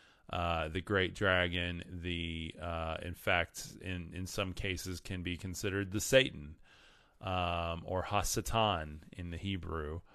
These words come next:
Um, with that said, you can go back and watch those videos. Those are all on my YouTube channel. Everything's over at cub kuker dot com, C U B K U K E R dot com.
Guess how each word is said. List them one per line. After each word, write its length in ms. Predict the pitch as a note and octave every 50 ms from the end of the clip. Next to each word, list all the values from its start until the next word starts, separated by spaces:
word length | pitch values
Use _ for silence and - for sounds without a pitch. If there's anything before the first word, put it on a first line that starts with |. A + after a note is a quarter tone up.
| - - - - - _ _ _ -
Um, 480 | - G2 F#2+ F#2+ F#2 F2+ F2 E2 E2+ -
with 340 | - G2 A2 A#2+ A#2 - -
that 220 | B2+ A#2 A2 -
said, 400 | - - - C3+ B2 A#2+ A#2+ A2+
you 140 | G2+ G#2 A#2
can 120 | A#2 B2
go 120 | A#2 C3 A#2+
back 300 | F#2+ A#2 A2 G#2+ F2+ F#2+
and 80 | F#2+
watch 240 | F#2+ G2+ G#2 G#2 -
those 200 | - G#2 F#2 E2
videos. 340 | F#2 G2+ G2 G2 F#2+ F#2 F2
Those 160 | G2+ F#2 F2+
are 120 | F#2+ F#2 G2
all 160 | G2+ G#2 G2+
on 100 | F#2+ F#2
my 120 | F2+ F2
YouTube 400 | F2 F2 F2+ F2+ - - G2+ F2
channel. 340 | - - G#2 F#2+ F2+ F2 -
Everything's 400 | F#2+ G#2 G2+ G#2 G2 G2+ F#2+ F2+
over 220 | F#2+ F2+ F2 E2+
at 120 | E2 - -
cub 280 | - - G2+ F2+ F2
kuker 320 | - A2+ G2+ F#2 - F#2+ F2
dot 220 | F2+ F2 F#2 -
com, 280 | - - G2+ F#2 F#2 F#2
C 180 | - - - G#2
U 140 | F#2+ F#2+ F#2
B 200 | F2 F#2+ F2+ F2
K 180 | - - G#2
U 160 | G2 F#2 F2+
K 160 | E2+ - - F#2
E 220 | F#2+ F2 F2 E2+
R 160 | D#2+ D#2+ D#2+
dot 320 | D#2+ D#2 F#2 F2 - - -
com. 400 | - F2 E2 D#2+ D#2+ D#2+ E2